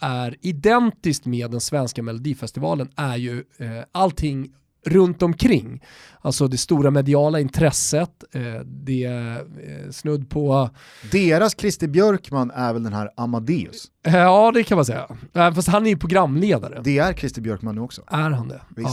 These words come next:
Speaker 1: Ja. Eh,
Speaker 2: Det,
Speaker 1: men
Speaker 2: det är så här, det är helt sjukt med, eh, Melodifestivalen, för att det enda jag såg på, liksom,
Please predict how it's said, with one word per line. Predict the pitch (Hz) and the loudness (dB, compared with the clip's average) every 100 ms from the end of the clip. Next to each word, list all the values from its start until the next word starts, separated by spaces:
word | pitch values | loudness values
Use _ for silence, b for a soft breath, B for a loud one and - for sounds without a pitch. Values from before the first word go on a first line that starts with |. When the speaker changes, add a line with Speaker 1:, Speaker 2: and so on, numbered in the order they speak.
| 127 123 - B B B B | -4 -8 -20 B B B B
Speaker 1:
Ja. | |
Eh, | 147 151 | 4 6
Speaker 2:
Det, | 175 | 6
Speaker 1:
men | 208 214 | 6 4
Speaker 2:
det | 214 | 2
är | |
så | 220 | 2
här, | 180 147 | 0 4
det | 190 | 4
är | 196 | 4
helt | 165 185 | 2 -2
sjukt | - - 233 - 147 | -4 -4 -2 -4 -6
med, | 143 135 131 | -2 -2 -2
eh, | 131 127 123 120 117 | -4 -2 -2 -2 -2
Melodifestivalen, | 127 131 135 117 143 185 110 98 | -4 -4 -4 -6 -4 -2 -2 -4
för | 92 143 | -4 -4
att | 143 _ b b b | -4 _ b b b
det | 156 - | -6 0
enda | 208 165 151 165 220 196 | 0 0 -4 0 2 2
jag | 143 147 | 2 -2
såg | - - 226 180 127 117 - | -2 -2 -2 0 0 0 -4
på, | 135 127 123 117 113 107 | -4 0 0 0 -4 -4
liksom, | 107 107 | -6 -6